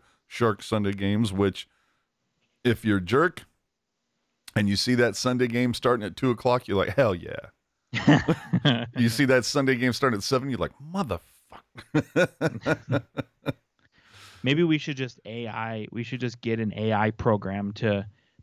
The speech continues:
Speaker 2: put me in the show,
Speaker 1: Put me
Speaker 2: uh,
Speaker 1: in, coach.
Speaker 2: when it's, when it's late. I'm just saying, like,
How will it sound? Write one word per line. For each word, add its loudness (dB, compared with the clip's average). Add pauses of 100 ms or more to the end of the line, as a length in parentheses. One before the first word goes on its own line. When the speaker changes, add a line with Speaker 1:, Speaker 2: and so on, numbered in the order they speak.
(100)
Speaker 2:
put 4
me -2
in -4 (380)
the -6
show, 0 (160)
Speaker 1:
Put 2
me 4
Speaker 2:
uh, 0
Speaker 1:
in, -8
coach. -2 (220)
Speaker 2:
when -4
it's, -8
when -6
it's -8
late. -8
I'm 4
just 2
saying, 2
like, 2